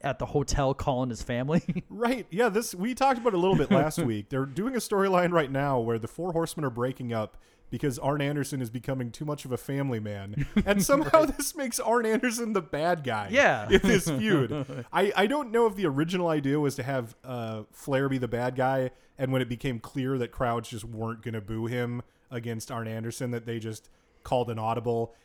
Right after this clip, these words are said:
Speaker 2: and kept the same bones of the story,
Speaker 1: Yeah.
Speaker 2: but had Flair be the good guy 'cause that's just the way the crowd decided it.
Speaker 1: Yeah, that would s-, that would be a better explanation as far as, like, why is he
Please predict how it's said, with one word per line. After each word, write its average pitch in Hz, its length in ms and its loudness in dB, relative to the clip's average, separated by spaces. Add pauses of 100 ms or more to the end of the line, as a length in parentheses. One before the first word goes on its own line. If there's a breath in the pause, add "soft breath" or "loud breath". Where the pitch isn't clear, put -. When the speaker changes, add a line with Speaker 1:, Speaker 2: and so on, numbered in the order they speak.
Speaker 2:
and 135 140 -6
kept 185 220 0
the 165 60 -4
same 127 300 -4
bones 127 460 -2
of 143 80 -6
the 135 80 -6
story, 139 640 -2
Speaker 1:
Yeah. 143 140 -2
Speaker 2:
but 123 100 2
had 123 220 -2
Flair 120 240 -2
be 117 100 -4
the 107 100 -6
good 107 200 -6
guy 117 220 -2
'cause 107 180 -10
that's 107 240 -8
just - 240 -10
the 113 80 -6
way 104 140 -6
the 101 80 -10
crowd 113 340 -4
decided 147 420 -8
it. 170 140 -6 (140)
Speaker 1:
Yeah, 190 180 -4
that 185 160 -2
would 196 120 -4
s-, - 180 -10 (140)
that 180 180 2
would 190 240 -6 (200)
be 151 140 -4
a 135 60 0
better 131 240 -2
explanation 127 580 -6
as 110 220 -12
far 113 220 -4
as, 110 140 -8
like, 107 200 -8 (140)
why 135 320 2
is 214 180 -2
he 175 220 -10